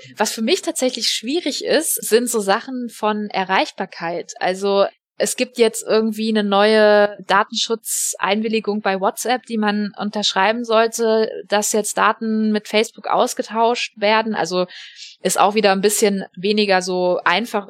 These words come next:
wie das dann teilweise transportiert wurde, weil es auch jetzt um andere Länder geht und in Europa vielleicht gar nicht und so weiter. Aber wenn ich jetzt mein, mein Leben so anschaue, meine Arbeit, mein Studium,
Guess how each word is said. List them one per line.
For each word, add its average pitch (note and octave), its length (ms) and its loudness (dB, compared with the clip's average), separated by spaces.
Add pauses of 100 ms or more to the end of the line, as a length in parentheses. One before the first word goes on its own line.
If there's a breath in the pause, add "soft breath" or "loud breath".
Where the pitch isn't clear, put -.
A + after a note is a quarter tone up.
(100)
wie G3 140 -8
das F#3+ 160 -10
dann F#3 200 -4
teilweise F#3 400 -4
transportiert F3+ 600 -4
wurde, G#3+ 280 2
weil F3 140 2
es - 140 -4
auch F3 260 0
jetzt - 160 -6
um G3 100 -4
andere G#3 340 2
Länder G#3+ 280 0
geht G3 240 2
und F#3+ 140 -6
in G3 120 -6
Europa F#3+ 380 0
vielleicht F3+ 320 -4
gar F3+ 180 2
nicht G#3+ 160 -2
und F#3+ 140 -8
so F3+ 100 -8
weiter. G3+ 380 0
Aber G3+ 260 4 (540 loud breath)
wenn G#3+ 180 2
ich A#3+ 120 -2
jetzt A#3 180 2
mein, G#3+ 260 2
mein G3+ 200 0
Leben B3 260 0
so C4+ 120 2
anschaue, B3+ 640 0
meine G3+ 340 -2
Arbeit, B3+ 420 2
mein G3+ 160 -4
Studium, C#4 720 -2